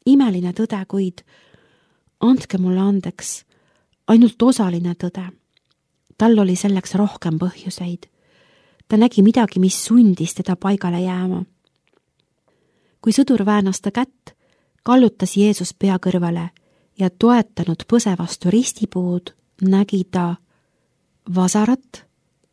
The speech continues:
jah, naela, jah, sõduri kätt, jah, kuid ta nägi veel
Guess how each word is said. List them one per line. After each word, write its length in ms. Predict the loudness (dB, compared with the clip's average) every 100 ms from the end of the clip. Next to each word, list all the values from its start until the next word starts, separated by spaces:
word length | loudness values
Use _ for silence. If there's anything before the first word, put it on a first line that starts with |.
| _ _ -6
jah, 320 | -4 -4 -10 -20 _ _ _ _ _ _ _ _ _ _ -20 _ _ 0
naela, 480 | 2 4 2 4 2 0 _ _ _ _ _ _ _ _ _ _ -2
jah, 320 | 0 0 -4 -12 -20 _ _ _ _ _ _ _ _ _ _ _ _ _ _ -6
sõduri 400 | -2 2 0 0
kätt, 440 | -6 -8 _ -20 -20 _ _ _ _ _ -6
jah, 260 | -2 0 0 -4 _ _ _ _ _ _ _ _ _ _ _
kuid 240 | 2 2
ta 80 | 2
nägi 240 | 2 4 2
veel 220 | 2